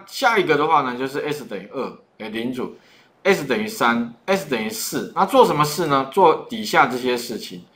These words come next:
所以你把这一段程式，把它搬到这个 S，呃，序子 S 哈，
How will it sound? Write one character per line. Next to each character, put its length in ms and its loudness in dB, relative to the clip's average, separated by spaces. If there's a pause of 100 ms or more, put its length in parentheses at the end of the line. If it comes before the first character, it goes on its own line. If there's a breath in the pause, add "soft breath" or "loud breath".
(200 soft breath)
所 140 -2
以 40 2
你 100 2
把 140 4
这 180 0
一 80 0
段 180 4
程 180 -2
式， 320 -4 (640 loud breath)
把 160 2
它 420 2 (420)
搬 260 4
到 500 4 (360)
这 120 -6
个 260 -6
S， 500 -10 (580)
呃， 140 -8
序 200 -6
子 280 -12 (240)
S 340 -6
哈， 180 -6